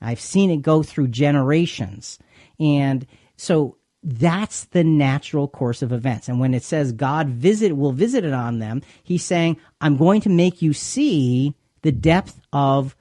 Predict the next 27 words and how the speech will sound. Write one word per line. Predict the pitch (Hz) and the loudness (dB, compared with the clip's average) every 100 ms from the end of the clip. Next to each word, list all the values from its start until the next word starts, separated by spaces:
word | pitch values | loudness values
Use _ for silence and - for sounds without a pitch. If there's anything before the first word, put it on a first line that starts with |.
| - | -12
the | 139 | -12
consequences | - - 190 - - - 104 - 107 | -10 -6 -4 -4 -6 -6 -6 -8 -10
of | 120 | -10
sin." | - 214 135 123 _ - - - | -8 -8 -8 -12 _ -20 -20 -12
So | - 190 175 165 - | 0 4 4 2 0
when | 165 160 147 | 2 4 4
these | 214 247 233 160 | 2 0 -4 -6
seven | - 202 202 190 | -2 0 2 -2
sons | 170 - 156 170 160 | -2 0 2 2 0
or | |
grandsons | 131 131 147 151 165 151 | -2 -2 -2 -2 -2 0
or | 147 131 | 0 0
whomever | 147 135 143 135 | 2 2 0 -2
of | 127 - | -6 -10
Saul | - 180 170 95 95 127 _ _ _ _ - | -4 -2 -2 -4 -8 -18 _ _ _ _ -8
were | 131 | -6
handed | 123 - 185 180 151 | -4 -2 0 2 2
over | 170 180 123 104 - | 2 2 0 -6 -10
to | - 143 | -4 -2
be | 123 | -2
killed, | 117 - 190 113 104 120 _ _ _ _ | -4 -2 -2 -2 -6 -16 _ _ _ _
it | 147 143 | -4 -2
was | 139 - | -2 -4
part | - 180 208 - | -8 0 0 0
of | 165 151 | -4 -2
the | 143 135 | -2 -2
life | 131 147 185 - | 0 2 0 -4